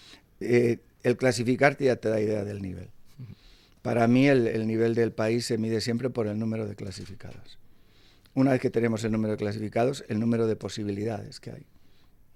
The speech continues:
Speaker 1: Y luego, una vez que tenemos el número de posibilidades, vamos a ver la competición en donde nos coloca, ¿no? Por eso cuando los periodistas preguntan, "Oye, ¿es número de medallas?", que es imposible porque tú ahora puedes tener un deportista muy bien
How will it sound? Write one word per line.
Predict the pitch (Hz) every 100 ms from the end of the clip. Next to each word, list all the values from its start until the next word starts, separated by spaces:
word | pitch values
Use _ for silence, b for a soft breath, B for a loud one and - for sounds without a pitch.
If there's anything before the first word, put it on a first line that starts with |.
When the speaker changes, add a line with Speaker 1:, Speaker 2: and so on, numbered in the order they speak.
| - -
Speaker 1:
Y | 107
luego, | 98 104
una | 104 107
vez | 107
que |
tenemos | 107 113 117 110
el | 107
número | 110 113
de |
posibilidades, | 113 107 104 107 117 120 - b b
vamos | - 117 110
a |
ver | 110
la | 113
competición | 110 107 101 98 117
en | 117
donde | 120 113
nos | 107 101
coloca, | - 98 98 95
¿no? | 92 127 B B B B B -
Por | 101
eso | 110 117
cuando | 120 113 113 107
los | 104
periodistas | - 107 110 - 113 107
preguntan, | 107 110 113 110 107
"Oye, | 139
¿es | 151
número | 131 139 143 139
de |
medallas?", | 131 127 113
que | -
es | 120
imposible | 123 107 101 127 123 127
porque | 113 104 110 - B B B B
tú | 120
ahora | 123
puedes | 107 117
tener | - 117
un |
deportista | 113 113 107 110 101 117
muy | 113
bien | 113 123 147